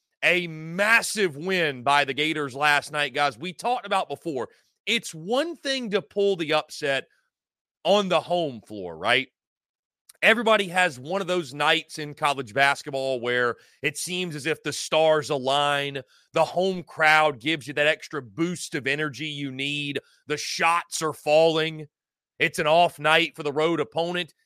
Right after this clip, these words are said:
and you're able to pull the upset. That's one thing. But to go on the road and take down the tenth ranked Kentucky Wildcats at their place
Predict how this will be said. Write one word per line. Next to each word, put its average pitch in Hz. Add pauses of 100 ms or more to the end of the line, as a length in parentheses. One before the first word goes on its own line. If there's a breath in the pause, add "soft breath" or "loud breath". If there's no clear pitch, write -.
(120)
and 170
you're 156
able 165
to 156
pull 147
the 120
upset. 104
That's 220
one 175
thing. 90 (1300)
But 208
to 220
go 208 (120)
on 277 (200)
the 151
road 165 (720)
and 175
take 226
down 131 (720)
the 156
tenth 220
ranked 196
Kentucky 190
Wildcats 165 (140)
at 190
their 190
place 98